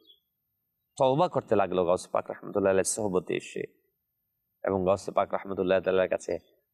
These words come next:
হাতে হাত রেখে তিনি তওবা করলেন। এবং যখন এই সর্দার তওবা করে নিল, সাথে সাথে তার অন্যান্য সঙ্গী বলতে লাগলো যে, "জনাব, খারাপ সময়ে আমরা আপনার সঙ্গে ছিলাম,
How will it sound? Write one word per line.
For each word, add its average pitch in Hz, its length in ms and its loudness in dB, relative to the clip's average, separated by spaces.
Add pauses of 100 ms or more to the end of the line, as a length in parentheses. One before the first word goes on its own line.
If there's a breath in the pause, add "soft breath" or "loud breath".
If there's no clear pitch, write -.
হাতে 101 240 0
হাত 95 340 0
রেখে 90 320 -2 (560)
তিনি 104 200 0
তওবা 98 300 2
করলেন। 92 280 2
এবং 113 300 0 (460)
যখন 131 340 0
এই 123 120 0
সর্দার 147 460 2
তওবা 165 320 2
করে 131 300 4
নিল, 104 320 4 (400)
সাথে - 260 -4
সাথে 107 180 2
তার 101 160 0
অন্যান্য 110 380 2
সঙ্গী 98 320 0
বলতে 95 260 2
লাগলো 90 380 0 (580)
যে, 95 420 2
"জনাব, 107 400 0 (960)
খারাপ 139 320 2
সময়ে 127 360 2
আমরা 110 280 2
আপনার 110 240 0
সঙ্গে 95 340 0
ছিলাম, 87 340 0